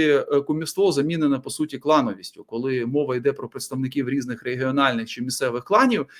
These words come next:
які просувають, е, ну, інших ст-, е, людей, які до цього клану, власне, входять, хоча родинними чи якимись іншими зв'язками вони не пов'язані.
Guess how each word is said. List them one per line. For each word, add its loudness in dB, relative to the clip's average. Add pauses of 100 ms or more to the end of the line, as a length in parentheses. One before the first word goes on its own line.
(180)
які -2
просувають, 4
е, -2 (1080)
ну, 0
інших -2
ст-, -14 (120)
е, -12
людей, 0
які -2
до -6
цього -2
клану, 0
власне, -4
входять, 0
хоча 2
родинними 2
чи -8
якимись -4
іншими -4
зв'язками -2
вони -6
не -8
пов'язані. -6